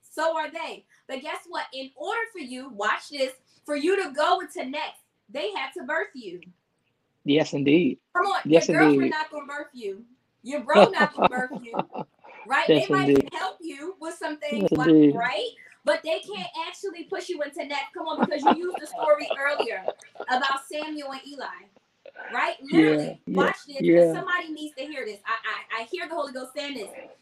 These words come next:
Speaker 1: The reason why Samuel was, um, um, Samuel, right? It's Samuel and Eli that was
Speaker 2: Yes.
Speaker 1: able to, to hear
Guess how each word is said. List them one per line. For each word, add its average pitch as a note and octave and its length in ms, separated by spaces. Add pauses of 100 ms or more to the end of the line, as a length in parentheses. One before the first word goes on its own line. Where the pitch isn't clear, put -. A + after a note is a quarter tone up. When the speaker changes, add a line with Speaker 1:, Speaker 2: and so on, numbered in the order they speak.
(360)
Speaker 1:
The C#4 260
reason F#4+ 560
why D4 500 (180)
Samuel D4 640
was, B3 160 (100)
um, C4+ 160 (120)
um, C#4 140 (260)
Samuel, D4 440
right? G3+ 200
It's - 160
Samuel D4+ 300
and C#4+ 100
Eli B3 320 (340)
that C#4 240
was C#4+ 160
Speaker 2:
Yes. D4 180
Speaker 1:
able E4+ 240
to, C4+ 220
to F4+ 220
hear C4+ 640